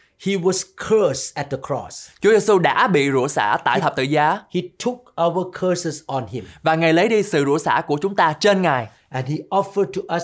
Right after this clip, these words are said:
Speaker 1: the blessing of heaven.
Speaker 2: Để rồi Ngài ban chúng ta sự ban phước của thiên đàng.
Speaker 1: Jesus had been rejected by his own countrymen, betrayed by one of his disciples, and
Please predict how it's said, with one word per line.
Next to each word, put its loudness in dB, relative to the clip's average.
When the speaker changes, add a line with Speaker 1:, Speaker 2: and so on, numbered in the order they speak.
Speaker 1:
the -2
blessing -2
of -2
heaven. -4
Speaker 2:
Để 2
rồi 4
Ngài -2
ban 2
chúng -2
ta 2
sự -2
ban 0
phước 4
của 0
thiên 0
đàng. 0
Speaker 1:
Jesus 0
had -2
been 0
rejected -2
by 0
his -6
own -2
countrymen, -8
betrayed -2
by -2
one -2
of -6
his -8
disciples, -4
and -4